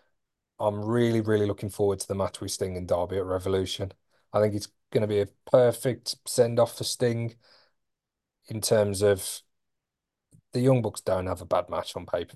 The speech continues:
but they don't have a bad match. I mean, I know some peop-, for some people, their style isn't for everyone. The purists, perhaps, don't, um,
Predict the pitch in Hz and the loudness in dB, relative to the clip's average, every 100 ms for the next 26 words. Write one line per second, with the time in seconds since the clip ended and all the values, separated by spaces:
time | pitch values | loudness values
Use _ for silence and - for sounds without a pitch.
0 | - 120 127 160 135 98 95 92 101 117 | -10 -4 0 2 0 -2 -6 -2 0 0
1 | - 117 117 117 123 110 - 120 123 120 | 0 -2 2 2 2 0 -2 0 0 0
2 | - - 113 139 139 131 127 123 120 117 | -4 -4 0 2 4 2 2 4 4 4
3 | - - 120 123 120 113 117 - - - | 0 4 4 4 0 -4 -8 -12 -20 -20
4 | _ _ _ - 131 127 131 127 131 127 | _ _ _ 8 10 10 8 10 10 8
5 | - - _ - 110 - 127 123 123 117 | 2 -20 _ -12 -8 2 6 6 4 0
6 | - 113 117 - - - _ _ _ _ | 2 4 4 2 -10 -10 _ _ _ _
7 | _ _ _ - - 120 117 113 - - | _ _ _ -4 4 4 4 -2 -8 2
8 | 110 107 104 101 95 | 6 8 6 4 -2